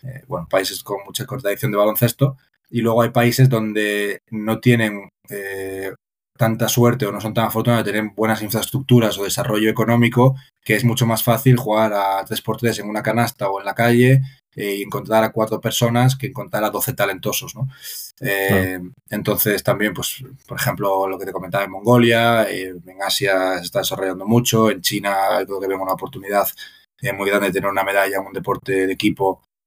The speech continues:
Speaker 1: eh, en las Olimpiadas, que, que es algo que no tienen, ¿no? Es más de deportes individuales y de, y de supervivencia, eh, de, de que el, de que el más fuerte sobrevive, ¿no? Porque tienen mucha, mucha población y, y entrenan como,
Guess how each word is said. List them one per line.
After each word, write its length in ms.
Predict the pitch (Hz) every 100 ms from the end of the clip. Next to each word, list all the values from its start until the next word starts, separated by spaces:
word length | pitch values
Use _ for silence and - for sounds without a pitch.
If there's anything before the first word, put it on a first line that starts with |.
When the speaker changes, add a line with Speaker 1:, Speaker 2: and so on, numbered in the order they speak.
| _
Speaker 1:
eh, 380 | 95 95 92 92
en 60 | 95
las 140 | 92
Olimpiadas, 540 | 101 92 104 98 95 -
que, 180 | 95
que 80 | -
es 80 | -
algo 180 | 95 90
que 120 | 95
no 100 | 92
tienen, 300 | 110 107 101
¿no? 140 | 110
Es 180 | 110 -
más 140 | 95 92
de 80 |
deportes 360 | 92 98 90 -
individuales 580 | 98 98 95 101 98 -
y 60 | 87
de, 180 | 90 - _ _ _ _ _
y 80 | -
de 60 | 98
supervivencia, 1200 | - - 98 101 104 - 104 104 101 101 98 95 - - _ 131
eh, 580 | - 98 95 95 95 95 127 - _ _ _ _
de, 140 | - 104
de 180 | 107 107
que 80 | 107
el, 240 | 104 101
de 80 | 101
que 60 | 107
el 60 |
más 180 | 107 110
fuerte 680 | - 107 - 104 101 104 101
sobrevive, 500 | 110 107 107 123 117
¿no? 180 | 120 131
Porque 200 | 104 98
tienen 220 | 98 101
mucha, 260 | 101 101 101
mucha 240 | 101 95
población 520 | 95 98 101 117 117
y, 80 | 101
y 260 | 92 90 95
entrenan 400 | 90 101 98 92
como, 400 | 98 95 95